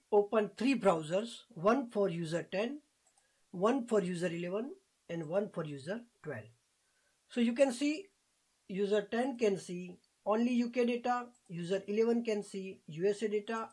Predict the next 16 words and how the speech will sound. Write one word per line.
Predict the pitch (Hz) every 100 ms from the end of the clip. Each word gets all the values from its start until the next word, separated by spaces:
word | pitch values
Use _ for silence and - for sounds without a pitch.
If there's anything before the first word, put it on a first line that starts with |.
| -
and | 170 147 143 -
user | 175 180 180
twelve | 185 196 202
can | 180 151
see | 156 294 415 _ -
India | 151 151
data, | 139 123 139 196 _ _ _ _ _ _
whereas | - 185 170 180 202 _ _ _ _ _ _ _ _ _ _ _ _ _ _ _ _ -
admin | 220 233 277 269
can | 226 190
see | - 185
data | 165 170 190 175
for | 147 139 -
all | - 165
the | 147
countries. | 131 127 117 113 113